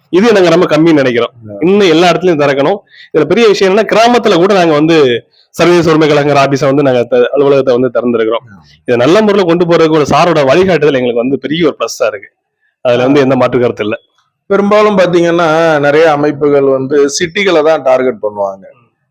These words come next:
Speaker 2: ஏன்னா சிட்டிகள்ல வந்து என்ன சொல்லுவாங்க, பாப்புலேஷன் அதிகமா இருக்கும், ஒரு வருமானங்கள், எல்லா காரியங்களுமே.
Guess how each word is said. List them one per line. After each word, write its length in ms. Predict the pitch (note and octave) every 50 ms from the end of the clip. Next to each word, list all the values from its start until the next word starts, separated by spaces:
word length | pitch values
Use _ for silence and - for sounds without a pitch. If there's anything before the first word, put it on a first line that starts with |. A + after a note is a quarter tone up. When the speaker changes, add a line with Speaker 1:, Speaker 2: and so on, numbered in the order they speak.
| _
Speaker 2:
ஏன்னா 160 | D#3+ D#3+ F3+ F3+ F3+ -
சிட்டிகள்ல 500 | F#3 D#3+ G3 G3 F#3+ F#3 F3 E3+ E3+ E3
வந்து 220 | D#3+ E3 F3+ F#3+ F#3 F3+ E3+ E3 D#3+ D3+
என்ன 180 | D3+ D3+ E3 E3
சொல்லுவாங்க, 460 | D#3+ E3+ D3 D3 C#3+ C#3 C3+ B2+ B2 -
பாப்புலேஷன் 500 | C#3+ D3+ D3+ - E3+ D#3 D#3 - D#3 C#3
அதிகமா 460 | C#3 C#3 C3+ C#3+ C#3+ C#3+ C#3+ C#3+ C#3+
இருக்கும், 480 | C#3 C3+ B2 A#2 C3+ C#3 C3+ C3+ C3+ C#3
ஒரு 340 | C#3+ C#3+ C#3+ C#3 C#3 C3+ C3
வருமானங்கள், 680 | C#3 C#3+ D#3+ D#3+ D#3 D#3 D3+ D3 C#3+ C#3 C3+ C3+ C3+ C3+
எல்லா 260 | C#3+ C#3+ D#3 E3 F3+ F3+
காரியங்களுமே. 760 | - E3+ E3+ F3 F3 F3 E3+ E3 D#3+ D#3 D#3 D3+ D3+ D3